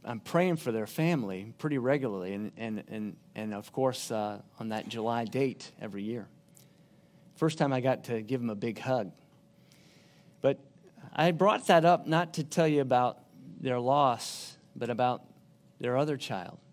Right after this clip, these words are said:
Francis Ann. I was, when, when Beth was sick and we went back up to Signal Mountain, I was worried that Francis Ann wouldn't remember me.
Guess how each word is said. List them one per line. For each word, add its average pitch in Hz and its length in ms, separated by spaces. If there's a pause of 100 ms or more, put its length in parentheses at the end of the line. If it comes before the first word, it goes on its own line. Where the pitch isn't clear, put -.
(200)
Francis 113 460
Ann. 107 280 (1160)
I 151 80
was, 165 240 (240)
when, 160 280
when 156 180
Beth 190 240
was 170 120
sick 175 240
and 151 100
we 147 60
went 165 180
back 156 180
up 156 140
to 143 60
Signal 151 340
Mountain, 139 280
I 131 60
was 127 160
worried 175 240
that - 120
Francis 156 440
Ann 156 220
wouldn't 139 240
remember 143 400
me. 90 260